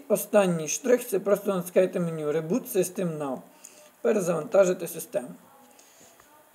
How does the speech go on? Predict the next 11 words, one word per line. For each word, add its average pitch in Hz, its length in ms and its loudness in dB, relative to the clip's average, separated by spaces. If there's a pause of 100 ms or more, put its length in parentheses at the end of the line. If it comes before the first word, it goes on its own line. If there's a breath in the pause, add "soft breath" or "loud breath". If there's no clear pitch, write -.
(120)
По 226 100 4
ідеї, 170 580 2 (320)
якщо 196 320 0
все 214 240 4
правильно 180 520 8
зроблено, 202 640 6 (440 loud breath)
ваш 185 220 4
телефон 190 480 2
перезавантажиться, 185 1160 4 (4000)
перезавантажиться 180 920 0 (180)
у 254 180 0